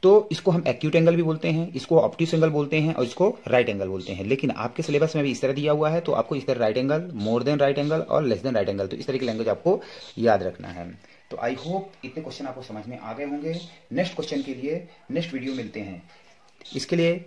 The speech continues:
मेरा channel like करिए और subscribe करिए। Channel का नाम है मेरे आर्य and आदित्य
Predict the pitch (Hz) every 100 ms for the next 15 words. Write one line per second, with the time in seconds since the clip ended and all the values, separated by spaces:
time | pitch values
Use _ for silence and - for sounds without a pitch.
0 | 120 139 139 139 139 120 135 139 156 160
1 | 113 107 - 120 139 123 135 165 - -
2 | - 127 156 156 131 120 117 110 127 170
3 | - - _ _ _ - - - _ _
4 | _ _ _ _ _ - - 110 123 151
5 | 175 - - _ - 117 113 131 160 -
6 | - _ - - _ _ _ _ - -
7 | - - _ _ _ _ - 127 104 107
8 | 107 131 143